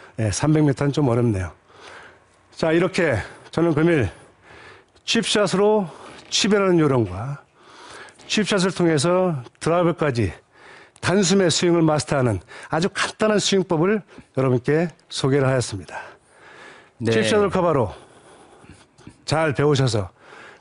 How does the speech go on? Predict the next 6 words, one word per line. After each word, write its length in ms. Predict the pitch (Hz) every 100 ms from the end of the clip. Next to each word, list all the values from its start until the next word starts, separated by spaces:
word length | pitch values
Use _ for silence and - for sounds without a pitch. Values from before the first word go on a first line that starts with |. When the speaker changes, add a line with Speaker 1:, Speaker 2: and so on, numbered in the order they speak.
| -
Speaker 1:
평생 480 | 165 156 143 123 104
즐기고 580 | - 160 151 135 120 90 - -
즐기는 460 | 143 147 139 110 - - _
골프 360 | 160 143 - 110
하시기 340 | 110 - 120
바랍니다. 500 | 101 87 - -